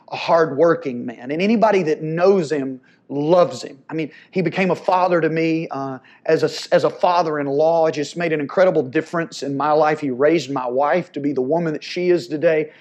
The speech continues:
And it just, I don't know, I, it grieved me when he said that. I understand there's not a lot of dirt workers and track hoe operators, cowboys, that have their name etched in concrete over museums. I know what he was saying,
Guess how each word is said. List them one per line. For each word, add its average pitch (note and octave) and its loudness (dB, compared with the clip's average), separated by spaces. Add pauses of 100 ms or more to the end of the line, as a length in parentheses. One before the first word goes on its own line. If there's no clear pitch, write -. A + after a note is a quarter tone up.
(440)
And F#3+ 2
it A#3 2
just, A#3 0
I A3+ -2
don't C4 4
know, G3+ 6
I, A#3+ 2
it F#3+ 0
grieved F#3 2
me D3+ -4
when D3+ -4
he E3 -6
said D#3+ 0
that. C3 -6
I D#3+ 0
understand F3+ 0
there's C#3 0
not F3 2
a F3+ 4
lot E3 2
of C3 -2
dirt E3+ 2
workers D#3+ 0 (460)
and - -6
track G#3 0
hoe E3 4
operators, D3+ 0 (220)
cowboys, E3 2 (420)
that F3 2
have F3+ -2
their F#3+ 2
name F#3 -2
etched F3+ 0
in E3 -4
concrete F3 0
over E3 2
museums. E3 -2
I F#3+ -6
know G3+ 4
what A3 6
he G3 -2
was D3+ -4
saying, E3+ 0